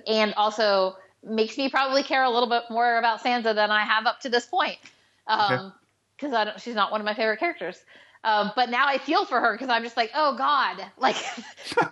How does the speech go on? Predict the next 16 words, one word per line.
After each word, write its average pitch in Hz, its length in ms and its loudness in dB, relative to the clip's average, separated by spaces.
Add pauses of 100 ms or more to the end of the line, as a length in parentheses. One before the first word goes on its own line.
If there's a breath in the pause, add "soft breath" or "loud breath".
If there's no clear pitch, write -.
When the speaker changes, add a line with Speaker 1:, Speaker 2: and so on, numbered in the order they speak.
(560)
Speaker 1:
like, 294 180 2
I 330 100 2
don't 403 140 2
know 370 100 2
what's 359 200 0
going 339 180 2
to 302 80 -4
go 285 140 0
on 294 540 0
right 320 200 2
here, 339 340 -2
but 262 140 2
it 240 140 -2
cannot 247 400 0
be 254 120 -6
good. 180 340 -4